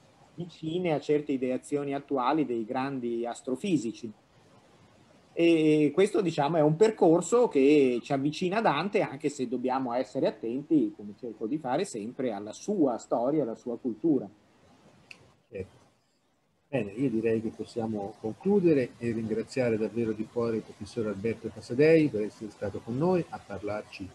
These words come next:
Speaker 2: di Dante e soprattutto delle sue opere, come <laughs> ci ha fatto notare all'inizio, perché Dante è naturalmente, eh, come dire, un personaggio anche che appartiene a tutti, ma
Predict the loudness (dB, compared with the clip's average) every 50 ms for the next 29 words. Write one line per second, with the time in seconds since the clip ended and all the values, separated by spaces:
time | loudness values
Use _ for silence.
0 | -20 _ _ -20 _ _ _ _ _ _ _ -10 -6 -4 -2 -2 0 -2 -2 -2
1 | -2 0 0 0 -2 -4 -6 -2 -2 -2 -2 -2 -4 -6 -4 -6 -4 -2 0 0
2 | 0 -2 0 0 2 4 6 6 6 4 4 2 2 2 2 0 -2 -6 -12 -10
3 | -10 -8 -10 -10 -14 -16 -18 -16 -14 -14 -14 -14 -16 -20 -20 -20 _ _ _ _
4 | _ _ _ _ _ -6 -6 -4 -4 -4 -4 -4 -4 -4 -2 -2 -2 0 -2 -2
5 | -4 -6 -8 -16 _ _ _ _ _ _ -18 -10 -6 -4 -2 0 0 -2 -2 -4
6 | -4 -4 -2 -2 -4 -6 -8 -14 -12 -10 -8 -8 -8 -6 -6 -6 -6 -6 -6 -8
7 | -8 -8 -6 -6 -6 -6 -6 -6 -6 -6 -6 -6 -6 -6 -6 -6 -8 -10 -10 -10
8 | -12 -14 -16 -16 -18 -18 -20 -20 -20 -20 -20 -20 -20 -20 -4 0 0 0 0 -2
9 | -2 -2 0 0 0 -2 -2 -4 -2 0 0 2 2 0 -2 -6 -8 -10 -10 -10
10 | -8 -6 -8 -8 -6 -6 -6 -6 -4 -4 -2 -2 -2 -2 -4 -6 -10 -14 -16 -16
11 | -14 -12 -12 -10 -10 -10 -12